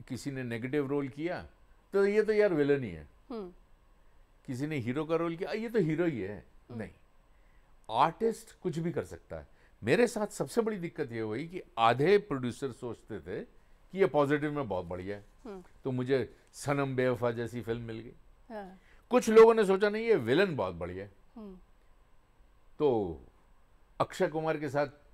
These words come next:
Speaker 1: पहली नौ फिल्में मैंने की as a villain।
Speaker 2: हम्म।
Speaker 1: हैं? तो कहने का मतलब ये है कि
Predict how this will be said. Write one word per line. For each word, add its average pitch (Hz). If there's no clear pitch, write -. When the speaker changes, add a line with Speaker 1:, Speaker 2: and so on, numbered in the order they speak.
Speaker 1:
पहली 131
नौ 143
फिल्में 147
मैंने 139
की 139
as 131
a 127
villain। 117
Speaker 2:
हम्म। 190
Speaker 1:
हैं? 254
तो 214
कहने 160
का 277
मतलब 226
ये 226
है 240
कि 254